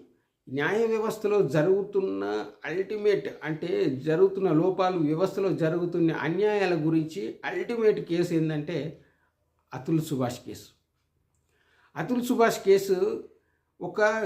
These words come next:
భారతదేశంలో ఇప్పుడు జరుగుతున్న, ఇప్పుడు దుర్వినియోగపరుస్తున్న చట్టాలు, దుర్వినియోగం అవుతున్న,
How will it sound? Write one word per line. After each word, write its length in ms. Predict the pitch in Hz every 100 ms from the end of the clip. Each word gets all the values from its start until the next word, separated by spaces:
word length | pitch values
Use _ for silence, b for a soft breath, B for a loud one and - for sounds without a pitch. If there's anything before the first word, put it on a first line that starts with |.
| 151
భారతదేశంలో 840 | 127 147 190 208 214 208 214 214 202
ఇప్పుడు 280 | 175 180
జరుగుతున్న, 580 | 151 165 196 202 208 196
ఇప్పుడు 460 | 190 165 180 175 156
దుర్వినియోగపరుస్తున్న 1120 | 131 170 202 214 202 196 185 180 160 - 165
చట్టాలు, 500 | 156 156 151 175 165
దుర్వినియోగం 680 | 143 170 202 208 196 190 170
అవుతున్న, 580 | 165 165 165 160 151